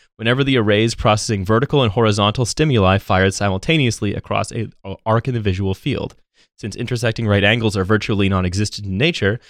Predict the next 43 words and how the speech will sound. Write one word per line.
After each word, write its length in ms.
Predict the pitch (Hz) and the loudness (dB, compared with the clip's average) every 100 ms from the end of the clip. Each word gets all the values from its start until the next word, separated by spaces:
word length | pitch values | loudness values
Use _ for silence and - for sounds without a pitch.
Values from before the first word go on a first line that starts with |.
| - _ | -20 _
natural 280 | 139 180 185 | -6 -2 -2
selection 400 | 165 139 127 127 | 0 0 0 -2
did 120 | 104 | 0
not 200 | 101 101 | 2 2
weed 180 | 101 120 | 2 4
out 160 | 104 87 | 2 0
the 80 | |
glitch 380 | 87 147 113 - | 0 2 0 -2
until 300 | 101 - 92 | -6 -4 -2
Homo 220 | 131 139 | -2 -2
sapiens 460 | 131 120 113 101 85 | -2 0 -2 -2 -4
sapiens 520 | - 190 113 92 95 - - _ | 0 0 0 -2 -2 -10 -20 _
developed 320 | - 104 98 104 | -8 0 0 0
Euclidean 460 | 98 117 110 101 | -4 0 2 2
architecture, 580 | 104 107 104 87 - 95 | 2 0 0 -4 -4 -8
but 160 | - 87 | -6 -4
by 160 | 87 | -2
then 240 | 90 110 117 | 2 2 2
the 80 | |
trait 260 | 107 113 110 | -2 0 -2
had 100 | 107 | -2
become 260 | 101 104 95 | -4 -6 -8
fixed 400 | - 175 - - | -4 -4 -4 -8
across 440 | - 110 104 - _ _ _ - | -4 -2 -2 -4 _ _ _ -8
Homo 180 | 107 | -4
sapiens 460 | 107 117 107 113 92 | -4 -2 -2 -4 -4
vampiris 500 | 92 90 120 113 110 | -6 -4 0 0 0
via 180 | 104 95 | -2 -2
genetic 340 | 95 90 92 | -2 -4 -4
drift, 340 | - 101 104 - | 0 0 0 -4
and 120 | 98 | -6
the 80 | 90 | -6
entire 320 | 92 - 104 | -6 -4 -4
subspecies 680 | 101 120 120 110 110 117 104 | -2 -2 -4 -6 -6 -6 -4
went 220 | 98 - | -6 -8
extinct 400 | 107 - 151 147 | -12 -10 -8 -6
shortly 300 | - 120 95 | -4 -4 -4
before 280 | 123 - 107 | -6 -6 -6
the 100 | 107 | -6
dawn 280 | 87 90 95 | -8 -6 -6
of 100 | 90 | -8
recorded 420 | - 101 95 95 | -6 -4 -2 -4
history. 460 | - - 85 82 | -10 -12 -14 -16